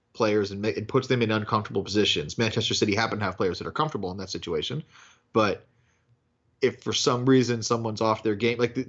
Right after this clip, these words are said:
like, if someone, if, if Manchester City is not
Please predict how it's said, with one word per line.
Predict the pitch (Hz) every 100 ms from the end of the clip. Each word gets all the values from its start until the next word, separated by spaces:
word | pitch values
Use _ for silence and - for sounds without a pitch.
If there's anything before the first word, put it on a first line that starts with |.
| 127
like, | 120 117
if | 117
someone, | - 143 147
if, | 123 120 107
if | 120 -
Manchester | 131 156 170 143
City | 143 131
is | 107
not | 101 104 165 -